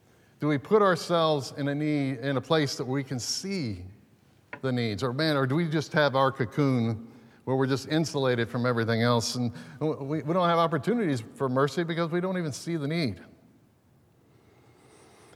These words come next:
It sees the need, and then we see it, it responds internally with a heart of compassion. It goes beyond seeing. The Levite saw. The priest saw.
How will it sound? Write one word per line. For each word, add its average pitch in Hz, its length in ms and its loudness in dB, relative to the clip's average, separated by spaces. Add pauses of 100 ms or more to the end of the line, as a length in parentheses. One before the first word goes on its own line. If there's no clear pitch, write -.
It 135 100 -2
sees 208 640 2 (100)
the 156 120 2
need, 127 400 6 (960)
and 143 120 6
then 185 120 8
we 185 120 6
see 165 500 6 (180)
it, - 200 -4
it 156 180 2
responds 156 1000 6
internally 135 800 4 (100)
with 135 160 -2
a 131 60 2
heart 147 280 4
of 127 140 0
compassion. 131 560 2
It 117 60 -2
goes 180 200 4
beyond 160 440 4
seeing. 127 520 -2 (1200)
The - 60 -2
Levite 135 540 4
saw. 143 480 2 (1120)
The 131 80 -4
priest 175 540 0
saw. 143 500 2